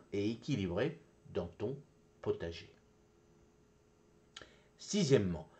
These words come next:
facilite le labour des parcelles. Pour les grandes surfaces de jardin ou les parcelles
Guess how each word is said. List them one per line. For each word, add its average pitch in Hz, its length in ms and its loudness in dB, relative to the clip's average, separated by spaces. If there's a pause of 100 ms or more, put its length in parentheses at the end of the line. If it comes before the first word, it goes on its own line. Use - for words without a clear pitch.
(240)
facilite 196 960 4 (120)
le 123 240 12
labour 107 560 6 (200)
des 117 120 4
parcelles. - 640 -8 (1900)
Pour 285 140 12
les 196 100 12
grandes 139 300 8
surfaces - 640 8
de 98 120 2
jardin 165 460 6 (380)
ou 247 120 4
les 139 120 12
parcelles 107 560 4